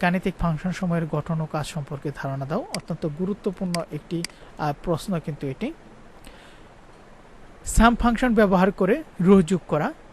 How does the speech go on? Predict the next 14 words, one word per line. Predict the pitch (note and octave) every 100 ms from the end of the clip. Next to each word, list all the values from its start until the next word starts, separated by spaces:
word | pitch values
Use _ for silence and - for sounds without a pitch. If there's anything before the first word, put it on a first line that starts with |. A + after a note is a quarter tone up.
| - -
কোনো | G#3+ G#3
কলাম | - G3+ G3+ G#3 D4+
বা | F#3+ F3 E3+ F3 D#3
রো | F3 G3+
এর | F#3 E3 D#3
দুই | F3+ -
বা | D3
ততোধিক | E3+ F#3 - G3+
সেলের | - F3 D#3+ E3+ - - -
তথ্য | E3+ C#3+ - D3 C#3+ F3 -
যোগ | D#3 -
করার | D3 C#3
জন্য | C3+ C#3 G#3+
সাম | - E3 D3